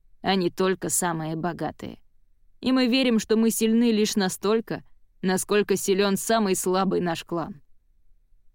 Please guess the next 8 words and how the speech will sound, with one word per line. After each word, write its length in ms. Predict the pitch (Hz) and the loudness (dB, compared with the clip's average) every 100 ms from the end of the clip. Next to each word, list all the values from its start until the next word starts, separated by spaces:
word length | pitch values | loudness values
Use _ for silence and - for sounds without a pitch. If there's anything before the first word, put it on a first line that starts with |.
| _ _ - | _ _ -6
На 160 | 180 | -2
лице 320 | 185 175 - 180 | 0 0 -2 0
Луки 320 | 180 202 190 | 0 0 -2
написана 580 | 180 180 190 - 185 185 | -2 -4 -4 -2 -2 -2
гордость 540 | 156 170 - 165 - | -2 -4 -4 -8 -8
за 140 | 160 | -2
его 240 | 175 170 165 | -2 0 -4
бойфренда. 760 | 170 170 160 - 151 196 151 | -2 -4 -4 -8 -8 -10 -14